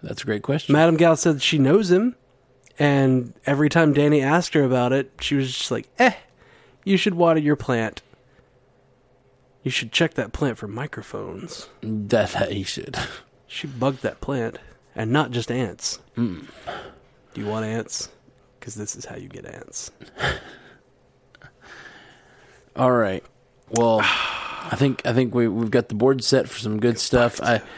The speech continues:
Speaker 1: I think, uh, Ward has, like, officially become a villain.
Speaker 2: I,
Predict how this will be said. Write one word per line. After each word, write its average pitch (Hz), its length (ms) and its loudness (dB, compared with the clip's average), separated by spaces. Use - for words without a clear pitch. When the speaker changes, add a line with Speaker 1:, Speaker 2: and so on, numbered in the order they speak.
Speaker 1:
I - 80 -4
think, 165 340 2
uh, 117 220 4
Ward 131 400 4
has, 120 180 2
like, 113 200 2
officially 117 460 2
become 110 260 0
a 101 80 0
villain. 98 520 -6
Speaker 2:
I, 302 320 4